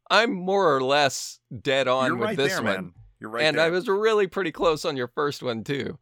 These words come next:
Speaker 2: Correct.
Speaker 1: Like, simpatico, man,
Speaker 2: I can't,
Speaker 1: somehow.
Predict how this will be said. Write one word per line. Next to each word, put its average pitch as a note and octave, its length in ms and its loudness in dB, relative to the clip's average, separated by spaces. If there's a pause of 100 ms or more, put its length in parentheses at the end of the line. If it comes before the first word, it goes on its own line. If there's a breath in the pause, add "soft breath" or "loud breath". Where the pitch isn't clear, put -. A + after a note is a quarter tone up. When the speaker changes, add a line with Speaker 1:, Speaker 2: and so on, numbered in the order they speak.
(220)
Speaker 2:
Correct. G#2 440 -4 (200)
Speaker 1:
Like, B2 440 -2 (840)
simpatico, D#3+ 920 2
man, B2+ 500 -4 (160)
Speaker 2:
I C#3+ 140 2
can't, - 100 -4
Speaker 1:
somehow. A2 360 -2